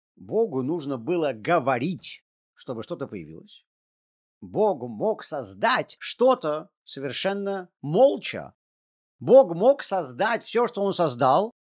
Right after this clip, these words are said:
без единого слова. Почему в Торе говорится, что Бог сказал, чтобы было то и то? В Кабале поясняется, что Бог создал этот мир при помощи букв.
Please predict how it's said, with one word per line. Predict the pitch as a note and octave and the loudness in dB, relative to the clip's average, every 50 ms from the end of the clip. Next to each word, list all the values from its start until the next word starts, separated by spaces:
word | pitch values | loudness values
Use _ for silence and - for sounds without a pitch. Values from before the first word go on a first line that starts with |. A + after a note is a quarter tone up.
| _ _ | _ _
без | B2 F3 B3+ A#3 F3+ | 2 4 4 4 4
единого | A#3 G#3 E3+ A#3 A#3+ B3 A#3 A#3+ A3+ | 2 -2 -2 -2 -2 0 0 0 -2
слова. | - - B3+ C4 A#3+ F3 D3 A#2+ - - - _ | 0 2 4 4 4 4 2 0 0 -4 -12 _
Почему | - G3 F#3+ - - - F#3 E3+ E3 G3 C4+ D4 C#4 A#3+ G3+ F3 - | -4 -4 -2 -2 -2 -2 -2 0 2 2 4 4 4 2 0 -2 -6
в | _ - - | _ -20 -6
Торе | - - A#3+ B3+ B3+ B3+ A#3+ A3+ A3 | 0 2 6 6 6 6 6 4 2
говорится, | F#3 E3+ G3+ F#3+ F3 F3 E3+ G#3 A#3 A3 - F#3 F3 | 2 0 0 2 2 2 2 0 -2 -4 -6 -6 -6
что | - - F#3+ D#3 | -4 -4 -4 0
Бог | D#3+ G#3+ A3+ - | 2 2 2 2
сказал, | - - - - A3+ G#3 F#3 B2 F#3+ C4 E4+ D#4 A#3+ F3+ D3+ B2+ | -2 -6 -2 0 0 0 4 6 6 8 8 8 8 6 6 2
чтобы | - - - G3+ F#3+ F#3 | -4 -8 -6 -4 -4 -4
было | E3 D#3 F#3+ F#3 F3 E3+ E3 | -2 -2 -2 -2 -2 -2 -4
то | D3+ C#3+ C3+ | -6 -6 -6
и | B2+ - | -8 -8
то? | - F2+ - E3+ - _ _ _ _ _ _ _ _ _ _ _ _ _ _ _ | -12 -14 -16 -16 -18 _ _ _ _ _ _ _ _ _ _ _ _ _ _ _
В | _ - | _ -18
Кабале | - C4 G#2+ B2+ D#3+ G3+ | -14 -12 -8 -8 -8 -8
поясняется, | G#3 F#3 D#3+ C3+ - - - D#3 E3+ F3 A2+ E2 - - - - - _ _ _ | -8 -8 -8 -8 -8 -10 -10 -10 -8 -8 -10 -12 -14 -18 -20 -20 -20 _ _ _
что | - - - - - D3 C3 A#2 G#2 - - _ _ _ | -14 -14 -12 -8 -6 -6 -6 -6 -8 -10 -14 _ _ _
Бог | G2 F#2 A2 D#3+ F#3 F3+ - | -16 -10 -8 -6 -6 -8 -10
создал | - - C3 A2+ G#2+ G2 - F2 F#2 - D#3 E3 F3+ D#3+ D#3+ - _ _ | -12 -12 -12 -10 -10 -12 -14 -12 -8 -6 -6 -4 -4 -4 -6 -8 _ _
этот | - A#2+ A2+ - - F#2 - _ - | -14 -14 -14 -14 -18 -20 -20 _ -14
мир | - A2+ D#3+ G3 F3 C3+ - _ _ _ _ | -10 -8 -8 -6 -6 -8 -10 _ _ _ _
при | - B2+ A#2+ | -12 -12 -12
помощи | - - F3+ F3+ D#3+ D#3+ D#3 - - - - C3+ A#2+ | -10 -6 -6 -6 -4 -6 -6 -8 -10 -12 -12 -14 -14
букв. | G2 F#2+ B2+ G3+ - - - F2+ - - _ | -12 -8 -8 -8 -8 -8 -12 -20 -20 -20 _